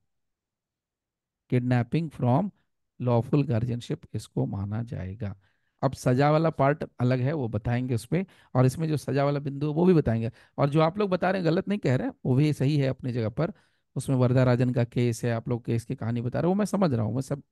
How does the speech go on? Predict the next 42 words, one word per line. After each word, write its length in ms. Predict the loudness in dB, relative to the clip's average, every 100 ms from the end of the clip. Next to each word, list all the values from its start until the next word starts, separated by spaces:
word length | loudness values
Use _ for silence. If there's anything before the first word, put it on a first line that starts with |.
| -12
जान 220 | -8 -8 -6
रहा 80 | -8
हूँ 80 | -6
थोड़ी 140 | -4
थोड़ी 200 | -2 -2
बात, 160 | -2 -4 _ _ _ _ _ -6
लेकिन, 420 | -6 0 2 2 0
अ, 140 | -2 -4
इसमें 280 | -8 0 2
भी 60 | 4
मैं 160 | 2
बताऊँ 340 | 0 0 -2 -2
उसको 260 | -6 -4
सजा 280 | -2 2 2
मिलेगी। 460 | 0 -2 -4 -8 -16 -6
ठीक 160 | -4 -2
है, 140 | -2 -4 _ _ _ _ _ _ _ _ _ -6
तो 60 | 0
आज 140 | 0
इसको 200 | 0 0
यहीं 100 | 0
पर 160 | 0 0
रखते 280 | 0 0
हैं, 240 | 0 0 -4 _ _ -4
कल 140 | 2 2
इसको 200 | 2 -2
डील 220 | -2 -2
करेंगे। 360 | -2 -2 -4 -12 _ _ -4
कल 160 | -4
का 80 | -4
मतलब 280 | -6 -6 -4
जो 120 | -2
भी 120 | 0
नेक्स्ट 300 | 0 -2 -2
सेशन 240 | -4 -4 -4
बनता 300 | -4 -2 -2
है, 200 | -2 -4
I 40 |
think 200 | -6 -8 -8
कल 160 | -4 -2
ही 120 | -2
है, 160 | -2